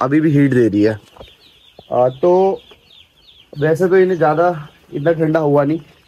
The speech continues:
तो देख लेंगे अगर कल, मतलब आज के दिन अगर जलाने की ज़रूरत पड़ेगी तो जलाएंगे, नहीं तो नहीं जलाएंगे। ये देखो,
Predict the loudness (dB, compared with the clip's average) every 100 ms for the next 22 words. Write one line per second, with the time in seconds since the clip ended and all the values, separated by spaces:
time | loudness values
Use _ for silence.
0 | -6 -2 2 2 2 0 2 2 0 -4
1 | -4 -2 -2 -4 -6 -12 -16 _ _ _
2 | -8 -4 -4 -2 -2 -2 0 -2 0 -2
3 | -6 -10 -6 -2 -2 -2 -2 -2 -2 -2
4 | -2 -2 -2 -2 -8 -12 _ _ _ _
5 | _ _ _ _ _ -2 0 2 0 0
6 | -2 -4 -8 _ _ -2 0 2 0 0
7 | -2 -4 -6 -6 -10 -18 -20 _ _ _
8 | -20 -20 _ _ _ _ -20 _ -20 -20
9 | -20 -20 _ _ _ _ -4 0 0 -2